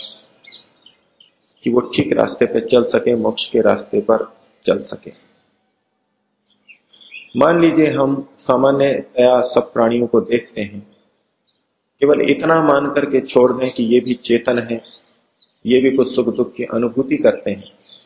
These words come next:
इनमें भी जीव है, इनको हमें कष्ट नहीं देना चाहिए। ये हमारे कर्तव्य तक तो ठीक है, इनका पालन पोषण हो, इनको कष्ट ना हो,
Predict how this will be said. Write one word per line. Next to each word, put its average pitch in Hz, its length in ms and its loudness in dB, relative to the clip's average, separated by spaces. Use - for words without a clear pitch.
इनमें 131 300 0
भी 120 160 0
जीव 139 300 0
है, 110 200 2
इनको 123 300 0
हमें 117 240 -4
कष्ट - 260 -4
नहीं 113 260 -6
देना 104 300 -2
चाहिए। 92 380 -16
ये 143 120 -4
हमारे 131 380 2
कर्तव्य 170 520 2
तक - 260 -8
तो 160 140 -6
ठीक 190 240 -2
है, - 120 -4
इनका 139 260 0
पालन 139 380 0
पोषण 127 360 -2
हो, 127 160 0
इनको 120 240 -2
कष्ट 110 260 -6
ना 107 160 -2
हो, 101 240 -4